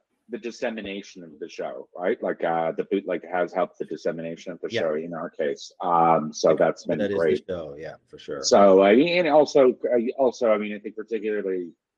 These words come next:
Speaker 1: what warms my heart about it is that it's, um, it's Rachel Rockwell who passed away, and that's her production.
Speaker 2: Yeah.
Speaker 1: Um, so, so I, you couldn't have picked a better person to kind of, at least people get to see her work, right?
Speaker 2: Yeah.
Speaker 1: You know what I mean? Yeah.
Speaker 2: Hundred percent.
Speaker 1: Mm-hmm.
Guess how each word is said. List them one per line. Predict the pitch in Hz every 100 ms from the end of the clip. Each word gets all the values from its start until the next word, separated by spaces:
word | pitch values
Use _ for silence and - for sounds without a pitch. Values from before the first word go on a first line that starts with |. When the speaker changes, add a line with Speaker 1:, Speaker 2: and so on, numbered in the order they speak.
| 113
Speaker 1:
what | 95 104
warms | 92 92 92
my | 90
heart | 90 87
about | 82 82
it | 80
is | 80 78 -
that | 80
it's, | 78 - - 95
um, | 82 80 78 -
it's | 95 -
Rachel | 98 98 95
Rockwell | 90 85 - 85
who | 82 85
passed | 87 78 -
away, | 85 80 80 80
and | 80
that's | 78 -
her | 90 85
production. | 95 82 78 - 78 78 - _ _ _ -
Speaker 2:
Yeah. | 104 85
Speaker 1:
Um, | 85 80 78 76 - - 104
so, | - 90 87 85 82 82 78
so | - 95 85 80 _ - 113 104
I, | 127 - 110
you | 123 120
couldn't | 147 123
have | 113
picked | 110 107 -
a |
better | - 92 90
person | - 82 - 80 78 -
to | -
kind | 82
of, | 78 _ _ - 120
at |
least | 104 110 107 _ _ _ -
people | 113 107
get | 113 95
to |
see | - 98
her | 87 80
work, | 80 73 - - _
right? | 78 92
Speaker 2:
Yeah. | 139 110
Speaker 1:
You |
know | 92
what | 80
I | 90
mean? | 135 -
Yeah. | 120
Speaker 2:
Hundred | 113 104
percent. | - 101 90
Speaker 1:
Mm-hmm. | 120 120